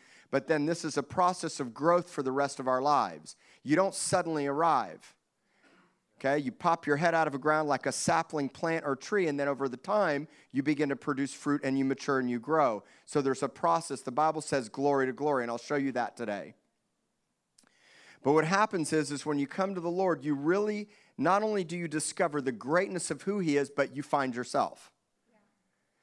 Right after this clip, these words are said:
And so a lot of people have an identity crisis when they come to Jesus. Because when you die to self,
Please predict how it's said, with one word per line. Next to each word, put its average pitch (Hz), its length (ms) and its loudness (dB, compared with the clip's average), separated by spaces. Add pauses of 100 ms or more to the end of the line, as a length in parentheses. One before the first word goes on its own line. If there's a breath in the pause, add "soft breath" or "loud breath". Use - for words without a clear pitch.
(320)
And 131 160 -2
so 151 140 2
a - 20 4
lot 151 240 6
of 196 80 0
people 156 260 0
have 151 180 0
an 143 80 -2
identity 160 420 0
crisis 131 480 -2
when 120 120 -4
they 117 100 -2
come 117 180 -4
to 107 80 -8
Jesus. 101 640 -12 (580 soft breath)
Because 135 400 0
when 135 200 -2
you 190 160 -4
die 180 340 4
to 151 100 -2
self, 165 800 0